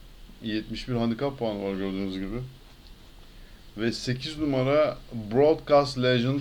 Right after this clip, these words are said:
Emisel Yaramilos'la bu da yetmiş handikap puanı var arkadaşlar gördüğünüz gibi. Ee, burada yeri olanlar Monetized'ı da ekleyebilirler ve, e, aynı zamanda Isle of Man de ekleyebilirler. Yani on iki ve dokuz ekliyoruz. Çok yani oldu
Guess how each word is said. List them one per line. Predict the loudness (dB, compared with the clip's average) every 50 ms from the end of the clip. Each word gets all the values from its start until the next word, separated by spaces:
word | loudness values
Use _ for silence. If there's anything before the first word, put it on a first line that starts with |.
| -4 -6 -4
Emisel | -2 -2 0 0 2 2 2 4 4
Yaramilos'la | 4 6 4 4 4 4 2 2 0 -2 -4 -4 -2
bu | -2
da | -2
yetmiş | -2 -2 -4 -8 -8 -8 -8 -6 -4
handikap | -4 -4 -2 -2 -2 -2 -2 -2 -2 -4
puanı | -4 -4 -2 -2
var | -2 -2
arkadaşlar | -4 -4 -6 -8 -8 -8 -8 -8 -8
gördüğünüz | -6 -4 -4 -4 -4 -4 -6 -6 -6
gibi. | -6 -6 -6 -8 -10 -12 -16 -16 -16 -14 -14 -14 -14 -16 -16 -16 -14 -14 -14 -14 -16 -18 -20 -20 -20 -20 -20 -20 -20 -20 -18 -14 -8
Ee, | -4 -2 0 0 0 -2 -2 -2
burada | -2 -2 0 4 4 6 6 4 2 -2 -10 -18 -18 -8 0
yeri | 4 6 8 8 8
olanlar | 8 8 8 8 6 6 4 4 4 2 2 -6 -16 -20 -20 -16 -6
Monetized'ı | -2 0 2 4 4 2 2 2 6 8 8 8 8 6 4 0 -4 0 2
da | 2 4 4 4 2
ekleyebilirler | 2 2 2 4 4 4 4 2 4 6 6 4 4 4 2 4
ve, | 4 4 4 2 -2 -6 -14 -18 -20 -18 -12 -4
e, | 0 2 2
aynı | 4 4 4 4 4 4 4 4 2
zamanda | 2 2 2 2 2 2 0 -2 -2
Isle | 0 4 6 6 8 8 6 8 6
of | 6 6 6
Man | 2 2 4 4
de | 4
ekleyebilirler. | 4 2 2 -2 0 2 2 2 4
Yani | 4 2 2 0 -2
on | -4 -2 -2 0 0
iki | -2 -2 -2 -2 0
ve | 0 0
dokuz | 0 0 -2 0 0
ekliyoruz. | 0 -2 -2 -4 -4 -2
Çok | -2 -2 0 2 4
yani | 4 6 6 4
oldu | 4 4 2 2 0 -2